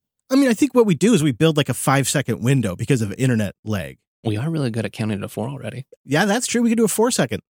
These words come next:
Speaker 1: We know how that, we can do that. So, yeah, I think that's, uh, I think that's something that you should pitch to Google.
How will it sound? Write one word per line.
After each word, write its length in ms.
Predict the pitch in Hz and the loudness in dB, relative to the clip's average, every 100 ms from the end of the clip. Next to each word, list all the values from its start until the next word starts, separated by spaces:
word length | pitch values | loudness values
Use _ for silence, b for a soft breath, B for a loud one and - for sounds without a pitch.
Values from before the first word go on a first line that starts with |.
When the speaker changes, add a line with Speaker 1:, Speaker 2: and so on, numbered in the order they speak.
| _ - | _ 0
Speaker 1:
We 80 | |
know 120 | 151 165 | 0 2
how 80 | |
that, 260 | 139 131 - | 0 -2 -4
we 80 | 131 | -8
can 140 | 123 | -6
do 100 | 117 | -6
that. 260 | 104 95 - | -4 -6 -8
So, 360 | - 110 95 - _ _ _ - | -6 -6 -6 -10 _ _ _ -6
yeah, 160 | 320 214 _ _ _ - | -2 -4 _ _ _ -2
I 60 | 262 | -2
think 180 | 285 | 0
that's, 260 | 247 226 - | -2 -2 0
uh, 220 | 202 185 156 _ _ _ - | 2 2 0 _ _ _ -4
I 40 | |
think 140 | 190 190 | -2 0
that's 160 | 180 | 0
something 380 | 190 170 175 156 | 0 0 2 2
that 140 | 143 | 2
you 100 | 143 | 0
should 180 | 139 131 | 0 -2
pitch 220 | 143 143 | -2 -2
to 80 | - | -2
Google. 340 | 117 113 101 | -2 -2 -2